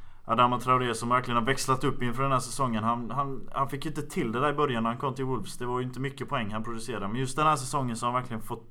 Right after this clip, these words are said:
fått till det, liksom. Och han är ju ett kraftpaket. Alltså, han, eh,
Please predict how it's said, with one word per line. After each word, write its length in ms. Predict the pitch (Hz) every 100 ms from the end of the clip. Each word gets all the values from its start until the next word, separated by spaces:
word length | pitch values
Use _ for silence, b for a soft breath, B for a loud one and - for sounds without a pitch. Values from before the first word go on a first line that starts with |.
| -
fått 240 | - 131 -
till 260 | 131 87
det, 80 | 80
liksom. 240 | 73 - - b b b b b -
Och 80 |
han 100 | 110
är 40 | 117
ju 60 |
ett 120 | 110 -
kraftpaket. 600 | 127 - 104 - 98 -
Alltså, 200 | 98 107
han, 320 | 110 107 107
eh, 220 | 107 107